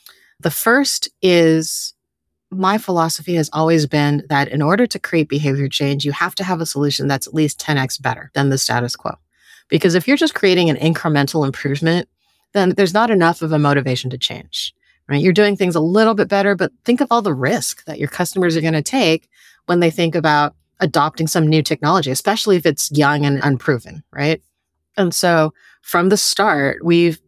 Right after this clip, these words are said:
established that our system is ten X better. And that's measured in a number of different ways. It's in terms of accuracy because robots don't make mistakes.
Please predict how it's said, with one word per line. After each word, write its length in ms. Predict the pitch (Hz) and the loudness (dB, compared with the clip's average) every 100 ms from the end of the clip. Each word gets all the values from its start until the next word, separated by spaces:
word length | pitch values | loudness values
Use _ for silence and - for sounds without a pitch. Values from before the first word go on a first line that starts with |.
| - | -4
established 960 | 170 - - 156 156 143 139 - 160 | -4 -2 0 0 0 -2 -2 -4 -6
that 140 | 147 147 | -2 0
our 160 | 151 | 0
system 500 | 165 - 165 - 139 | 0 -2 -2 -2 -4
is 200 | 139 143 | -2 -4
ten 240 | - 160 147 | -4 -4 -2
X 200 | 143 - | -2 -4
better. 340 | 131 135 - - _ _ | -8 -8 -10 -14 _ _
And 160 | 156 156 | -2 2
that's 220 | 202 - | 0 0
measured 360 | 170 170 185 170 | 0 2 2 2
in 100 | 160 | 4
a 60 | |
number 240 | 151 151 156 | 4 2 0
of 100 | 127 | 0
different 300 | 143 151 131 | -2 -4 -2
ways. 400 | 180 175 160 - | 0 2 2 0
It's 220 | 147 - | -6 -4
in 100 | 135 | -2
terms 240 | 135 131 | -2 -4
of 80 | 123 - | -4 -4
accuracy 600 | 143 - 147 147 151 147 | -4 -2 -2 -2 -2 -2
because 340 | 143 135 123 | -4 -4 -2
robots 260 | 127 131 131 | -2 -2 -4
don't 140 | 135 | -6
make 180 | 131 127 | -6 -10
mistakes. 520 | 117 - 175 160 - | -8 -2 0 0 -4